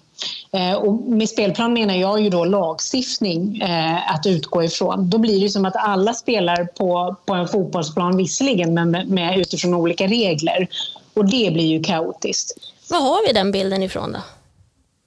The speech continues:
Speaker 1: Eh, jag tror att det är vår självbild lite grann som en, en väldigt eminent och duktig biståndsnation.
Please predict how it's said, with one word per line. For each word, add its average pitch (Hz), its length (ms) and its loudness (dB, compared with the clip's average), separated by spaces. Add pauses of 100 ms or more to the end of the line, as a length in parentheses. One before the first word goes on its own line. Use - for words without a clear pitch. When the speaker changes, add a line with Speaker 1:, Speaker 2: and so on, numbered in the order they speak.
(560)
Speaker 1:
Eh, 233 100 0
jag 247 280 2
tror 370 120 0
att - 60 -2
det 233 60 2
är 214 40 4
vår 175 180 2
självbild 269 800 0
lite 285 180 0
grann 180 300 0
som 175 240 0
en, 180 200 2
en 196 440 2
väldigt 180 340 0
eminent 180 640 2
och 170 80 2
duktig 185 580 -2
biståndsnation. 196 1300 0